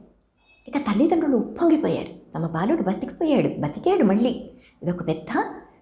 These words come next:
వింత జరిగింది అనుకుని వాళ్ళు సంతోషపడే త-, ఆ సమయంలో మళ్ళీ ఇంకొక ఉద్వేగం సంభవించింది వాళ్ళకి. అదేమిటి అంటే, ఆ బాలుడు కూర్చున్నాడు కానీ వీళ్ళని గుర్తించడం లేదు.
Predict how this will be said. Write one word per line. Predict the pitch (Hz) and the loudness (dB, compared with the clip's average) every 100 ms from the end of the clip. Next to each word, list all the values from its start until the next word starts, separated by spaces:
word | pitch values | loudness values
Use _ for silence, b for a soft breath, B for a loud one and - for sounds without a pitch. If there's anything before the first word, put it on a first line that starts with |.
| - | -8
వింత | 156 196 240 | 4 6 6
జరిగింది | 392 220 233 277 185 - - | 4 2 2 2 2 0 -4
అనుకుని | 208 285 240 202 220 | -4 2 2 2 -2
వాళ్ళు | 175 - - - | -6 -6 -12 -10
సంతోషపడే | 160 180 339 349 - 262 233 | -6 -4 -6 -8 -4 0 0
త-, | - 233 - - _ _ _ - | -2 -12 -14 -20 _ _ _ -6
ఆ | 202 180 - - - | -2 -2 -4 -8 -10
సమయంలో | - 175 247 392 262 170 - - B B B B B B _ | -4 2 2 4 2 2 -2 -6 B B B B B B _
మళ్ళీ | 160 165 285 370 240 277 - - - _ _ _ _ | -8 -2 2 4 2 0 -6 -16 -20 _ _ _ _
ఇంకొక | 269 285 302 294 - - - - _ _ _ _ 240 | 2 4 2 0 -2 -4 -14 -20 _ _ _ _ 0
ఉద్వేగం | 214 233 202 185 | 4 6 6 2
సంభవించింది | - 160 143 - - 143 135 | 0 -2 -2 -6 -10 -14 -14
వాళ్ళకి. | - - _ _ | -16 -18 _ _
అదేమిటి | 185 214 294 294 262 | 0 4 4 4 0
అంటే, | 170 - - - b b b b b b _ - | 0 -4 -8 -12 b b b b b b _ -4
ఆ | 220 | 2
బాలుడు | 208 302 381 | 4 4 4
కూర్చున్నాడు | - 349 349 403 349 220 | 4 4 4 4 6 6
కానీ | 220 214 208 226 | 6 4 4 0
వీళ్ళని | 214 262 311 254 | 2 4 4 4
గుర్తించడం | 233 - 403 170 - | 2 2 0 0 -6
లేదు. | - - - | -10 -18 -20